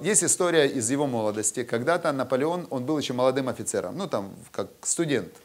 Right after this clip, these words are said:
И вот, э, они были в, э, тренировочном походе, и он, э, ночью как-то проснулся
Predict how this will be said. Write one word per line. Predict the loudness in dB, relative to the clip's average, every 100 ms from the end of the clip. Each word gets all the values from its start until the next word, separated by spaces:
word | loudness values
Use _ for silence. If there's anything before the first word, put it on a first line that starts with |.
| _ _ -20 -20 -20 -20 -2
И | 8
вот, | 10 10
э, | 8 8
они | 8 4
были | 2 4 6 4
в, | 4 6
э, | 8 8 6 2 -6 -20 _ _ _ _ -20 0
тренировочном | 2 6 8 6 4 0
походе, | -2 0 0 0 -2
и | 0 2
он, | 2 2
э, | 4 6 6
ночью | 4 2 -2
как-то | -2 0 -2
проснулся | 0 0 0 -4 -2 4 8 6 4